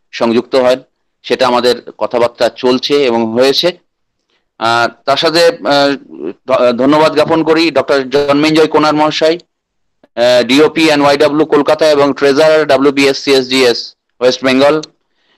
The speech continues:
এবং ধন্যবাদ জানাই আমাদের, আহ, সাথে আছেন পরপর তিন দিন সুবিনয় ঠাকুর মহাশয়, যিনি আমাদের একটা জ্বলন্ত পাঠদান করেছিলেন এবং প্রত্যেকেই,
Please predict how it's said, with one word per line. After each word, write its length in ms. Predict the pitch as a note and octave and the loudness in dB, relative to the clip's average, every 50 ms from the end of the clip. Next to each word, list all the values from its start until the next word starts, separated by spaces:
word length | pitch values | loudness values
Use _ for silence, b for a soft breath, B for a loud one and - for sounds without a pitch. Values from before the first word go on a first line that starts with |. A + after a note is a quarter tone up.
| _ _ _ _ _ _ _ _ - | _ _ _ _ _ _ _ _ -4
এবং 420 | C#3+ D3 D#3+ E3 D#3+ E3 D#3+ - - _ _ _ _ - A#2+ | 0 2 2 2 2 0 -2 -4 -8 _ _ _ _ -12 -6
ধন্যবাদ 460 | C3+ D3 D#3 E3 E3+ E3+ E3+ E3+ D#3 | -2 0 2 2 2 2 2 2 2
জানাই 460 | D#3+ E3 D#3+ D#3+ D#3 D#3 D#3 D3+ - - _ _ _ _ _ _ _ _ _ _ _ _ | 0 0 0 0 0 -2 -2 -4 -8 -12 _ _ _ _ _ _ _ _ _ _ _ _
আমাদের, 520 | - A#2 C3 C#3+ C#3+ D3+ D3 C3+ F#2 A2 C3+ | -4 -2 0 2 2 2 0 0 -2 -2 -2
আহ, 80 | C3 | -2
সাথে 460 | B2+ - - C3+ C3+ - - E3+ E3+ D#3+ | -2 -2 -2 -4 -4 -2 -2 0 0 0
আছেন 420 | D#3 D#3+ - E3+ E3 F3 F3+ F3+ - _ _ _ | 0 0 0 -2 -2 -2 -4 -10 -16 _ _ _
পরপর 360 | - C3+ C#3+ C#3+ C#3+ D#3+ D#3 D#3 | -2 -2 0 0 0 0 -2 0
তিন 260 | - D#3+ D#3 D#3 D#3 | 0 0 0 2 2
দিন 160 | D#3 D#3+ D#3+ | 0 0 0
সুবিনয় 680 | D#3+ - D#3 D3 D3+ D#3 D#3+ D#3 D#3 D#3+ - - B2 A#2+ | -2 -2 0 0 2 2 2 2 0 -2 -2 -6 -8 -8
ঠাকুর 340 | - D3+ C#3+ - E3 E3 | -6 -6 -4 -2 0 0
মহাশয়, 500 | D#3+ D#3+ D#3+ D#3+ E3 - E3 D#3+ E3 E3+ E3+ _ _ _ _ _ _ _ _ _ _ G#2+ | 2 2 2 0 0 0 0 0 0 -4 -8 _ _ _ _ _ _ _ _ _ _ -8
যিনি 280 | G#2+ C3 C#3+ D#3 D#3 | -4 -2 0 0 0
আমাদের 320 | D3 D3+ D3+ D3 D3+ D3 D3 | 0 0 0 0 2 2 2
একটা 240 | C#3+ C3+ - D3+ | 0 0 -2 -2
জ্বলন্ত 420 | C3 B2+ C3 C3+ C#3+ D3 D3 C#3 D#3 | 0 2 2 2 2 2 2 0 -2
পাঠদান 500 | C3+ C3+ C3 C3 C3 C3+ C#3+ D3 D3 C#3+ | 0 0 0 0 0 0 -2 -2 -2 0
করেছিলেন 580 | D3 D3+ D3+ C#3+ - D3+ D#3 D3+ D#3 D#3+ D#3 - | 0 0 0 0 0 0 0 -2 -2 -2 -8 -10
এবং 200 | B2+ A#2+ B2 B2+ A#2+ | -6 -4 -4 -4 -2
প্রত্যেকেই, 720 | - C3+ C3 - _ D#3 D3 - D#3 D3+ D3+ C#3+ - - | -2 -4 -4 -4 _ -6 -2 0 0 0 0 -2 -6 -10